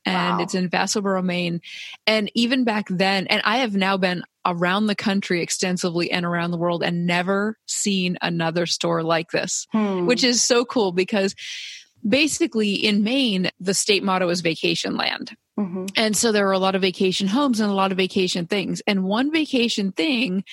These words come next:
Speaker 1: that people would do would, they would be come up and their kids would take a lot of riding lessons. So there were a lot of these riding camps that would spring up, but only during the summer.
Speaker 2: Cool.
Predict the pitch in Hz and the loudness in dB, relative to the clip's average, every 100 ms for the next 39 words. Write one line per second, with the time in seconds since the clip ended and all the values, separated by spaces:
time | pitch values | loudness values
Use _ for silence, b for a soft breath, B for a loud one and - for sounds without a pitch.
0 | B B B 220 220 220 202 190 185 214 | B B B 0 2 2 0 0 0 2
1 | 262 202 196 208 185 180 180 180 220 208 | 2 2 0 0 0 0 0 -2 0 0
2 | 190 180 190 - 202 190 - 196 190 196 | 0 0 -2 2 0 2 0 0 2 0
3 | - 180 - 180 165 165 180 240 226 185 | 0 -2 0 -2 0 0 0 0 0 0
4 | - - 170 - 196 190 190 185 202 226 | -2 -2 -2 0 2 2 2 2 2 2
5 | 220 185 196 190 220 226 190 185 175 - | 0 0 2 2 4 2 0 -2 -2 -2
6 | 156 180 - 202 190 185 180 - - 190 | -2 0 0 0 2 0 0 -2 0 2
7 | 190 185 165 160 202 196 185 - - _ | 2 2 0 0 0 0 -2 -4 -8 _
8 | _ - 185 175 | _ -8 -4 -4